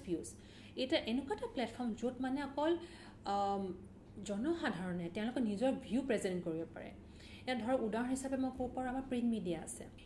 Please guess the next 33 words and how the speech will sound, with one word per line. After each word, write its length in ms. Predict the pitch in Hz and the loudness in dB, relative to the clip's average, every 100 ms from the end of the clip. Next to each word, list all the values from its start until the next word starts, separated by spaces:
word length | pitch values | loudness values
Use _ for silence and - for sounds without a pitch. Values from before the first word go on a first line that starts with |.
| - | -8
এতিয়া 300 | 202 214 247 | -4 0 2
আপোনালোকে 520 | 254 - 233 233 262 | 2 0 0 0 0
যদি 200 | 247 233 | -2 -2
চাই 440 | 254 - 311 180 226 - - | -4 -2 0 0 0 -8 -12
বাতৰি 300 | 170 175 196 | -6 -2 2
কাকতৰ 300 | 202 196 214 | 2 2 2
আমাৰ 200 | 220 214 | 0 -2
এটা 120 | 240 254 | -2 -2
পাৰ্টিকুলাৰ 560 | 214 208 240 254 214 - | -2 -2 -2 -2 -2 -2
ছেকশ্যন 360 | - 220 - 269 | -2 0 0 0
থাকে 140 | 254 | 0
যোনটো 200 | 247 247 | -2 0
লেটাৰ্ছ 380 | 247 196 214 - | -2 0 -2 0
টু 60 | 208 | 0
এডিটৰ 340 | 180 185 185 | 0 -2 -2
বুলি 240 | 180 180 170 | 0 0 -2
কয়, 140 | - - - - - - - | -4 -12 -14 -18 -18 -18 -6
হা। 180 | 349 254 - - - - | -4 -4 -8 -14 -8 -4
তাতে 200 | 226 311 | 0 2
মানে 200 | 311 330 - | 2 0 -2
আমাৰ 260 | 190 214 269 | -2 0 2
নিচিনা 560 | 269 - 190 180 175 175 | 2 0 0 0 0 -2
মাছ 320 | 175 185 208 214 | -2 -2 -2 0
অডিয়েঞ্চৰ 340 | 185 190 202 | 0 -2 -2
এনেকুৱা 260 | 190 185 202 | -2 -2 -2
এটা 140 | 202 | -2
অপৰচুনিটি 420 | 180 180 - 185 | -2 -4 -4 -6
দিয়া 180 | 185 220 | -4 -2
গৈছে, 380 | 226 - 202 214 - - - - | -2 -4 -8 -10 -12 -16 -12 -4
যাৰ 240 | 208 214 | 0 0
দ্বাৰা 160 | 214 254 | 2 0
তেওঁলোকে 360 | 240 214 220 | 0 0 0
নিজে 380 | 233 220 220 254 | 0 0 0 0